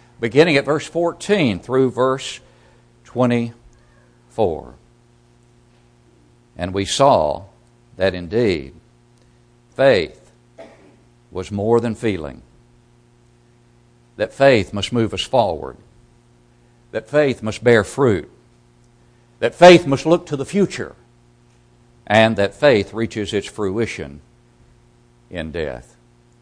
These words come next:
And then our final question last week was, can faith be forfeited? And again, we let Paul answer from First Timothy one nineteen and twenty.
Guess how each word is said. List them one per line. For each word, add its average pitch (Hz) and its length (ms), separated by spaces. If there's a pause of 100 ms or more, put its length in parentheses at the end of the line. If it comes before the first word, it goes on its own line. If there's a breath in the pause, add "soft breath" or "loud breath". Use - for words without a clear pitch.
(840)
And 107 140
then 131 120
our 113 140
final 143 320
question 101 440
last 90 340
week 98 200
was, 92 160
can 98 320
faith 120 440
be 104 160
forfeited? 87 800 (2500)
And 87 140
again, 101 320
we 87 80
let 90 240
Paul 117 320
answer 80 320
from 82 160
First 101 260
Timothy 90 280
one 92 240
nineteen 90 680
and 80 200
twenty. 80 440